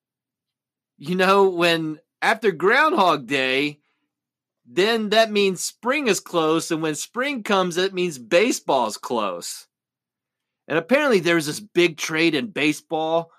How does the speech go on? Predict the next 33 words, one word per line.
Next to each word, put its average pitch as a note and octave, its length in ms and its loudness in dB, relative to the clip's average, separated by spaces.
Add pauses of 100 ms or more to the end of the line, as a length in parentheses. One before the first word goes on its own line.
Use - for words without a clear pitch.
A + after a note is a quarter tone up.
(160)
where C3+ 120 0
one D3+ 240 2
of D3+ 100 -2
the C#3 120 0
really D#3 340 2
good C#3+ 260 -2
teams D#3+ 600 -4 (1000)
traded F3 580 4
a F3+ 80 2
guy. F3 640 0 (1300)
And D3+ 160 -4
it F3+ 40 2
was F3 220 0
confusing F#3+ 720 0
because F#3 280 0
they D3+ 120 0
wanted E3 280 0
to D3+ 140 -2
save E3 320 0
money, F3 460 2
and D3 140 -2
baseball E3 460 2
doesn't D3+ 280 -4
have D#3+ 180 -4
a C3 80 -4
salary F3 500 0
cap, F3+ 460 -2
but C#3+ 140 -6
they C#3 80 -2
still E3+ 260 -2
traded F3 440 -2
the F3+ 80 -2
guy F#3+ 580 -2